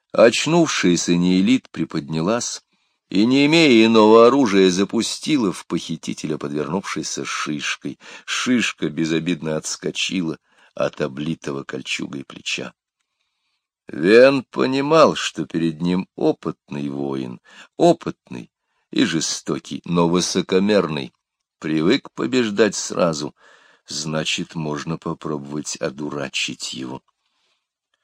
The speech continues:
Отбивая очередной удар, волкодав запутался ногой в можжевеловом корневище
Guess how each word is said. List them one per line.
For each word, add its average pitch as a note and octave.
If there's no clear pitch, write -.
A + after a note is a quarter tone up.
Отбивая A#2+
очередной A#2
удар, B2
волкодав A#2
запутался E3
ногой D#3
в C#3+
можжевеловом C3
корневище A#2